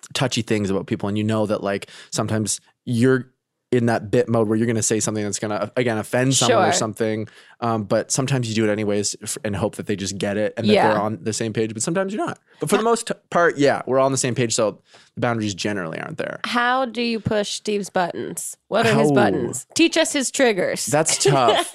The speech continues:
Speaker 2: <laughs>
Speaker 1: Steve is a complicated soul. He, uh, he doesn't really get offended by a whole lot,
Speaker 2: Really?
Speaker 1: I think. But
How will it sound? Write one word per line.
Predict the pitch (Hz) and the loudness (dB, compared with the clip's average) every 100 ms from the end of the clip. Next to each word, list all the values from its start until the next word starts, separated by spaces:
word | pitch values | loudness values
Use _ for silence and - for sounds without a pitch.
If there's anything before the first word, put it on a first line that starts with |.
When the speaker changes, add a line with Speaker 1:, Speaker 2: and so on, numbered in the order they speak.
| 349 | -4
Speaker 2:
<laughs> | - | 0
Speaker 1:
Steve | - 339 - 160 175 160 | 0 0 2 2 4 4
is | 135 127 | 2 2
a | |
complicated | 107 - - 131 139 - 123 113 | -2 -4 -2 -2 -2 0 0 0
soul. | - 120 104 107 117 | 0 0 0 -2 -2
He, | - 135 131 | 2 4 6
uh, | 123 120 113 - _ _ _ _ | 6 4 2 -2 _ _ _ _
he | - | 0
doesn't | 165 190 226 117 | 2 2 0 0
really | 117 127 139 | 2 4 4
get | 135 | 2
offended | 113 - 120 131 | 0 -2 -2 0
by | 110 | 0
a | 98 | 0
whole | - 113 98 | 0 0 0
lot, | 95 98 120 135 | 0 0 0 0
Speaker 2:
Really? | 196 185 170 | -2 -2 0
Speaker 1:
I | 139 | -2
think. | - 160 160 | 0 -2 0
But | - 214 | 0 0